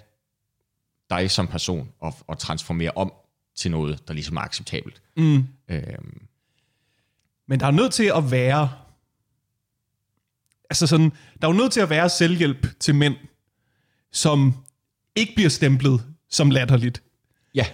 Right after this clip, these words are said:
Speaker 2: Fordi jeg kan heller ikke lige pinpointe, hvad det er for en, øh, øh, mandlig sådan medhjælper, som vi ikke gør nar af. Der er nødt til at være en, vi lader gå.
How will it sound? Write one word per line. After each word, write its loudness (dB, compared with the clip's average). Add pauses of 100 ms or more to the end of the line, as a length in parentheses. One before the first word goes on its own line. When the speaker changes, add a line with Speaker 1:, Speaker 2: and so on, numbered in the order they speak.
(260)
Speaker 2:
Fordi 0
jeg 2
kan 0
heller 2
ikke 0
lige 0
pinpointe, 2 (240)
hvad 0
det 2
er 2
for 0
en, 4
øh, 0
øh, -2
mandlig 2
sådan 2
medhjælper, 2 (520)
som 4
vi -2
ikke -2
gør 0
nar -2
af. -8 (380)
Der 2
er 4
nødt 2
til 0
at 2
være -2
en, 0
vi 2
lader 2
gå. 0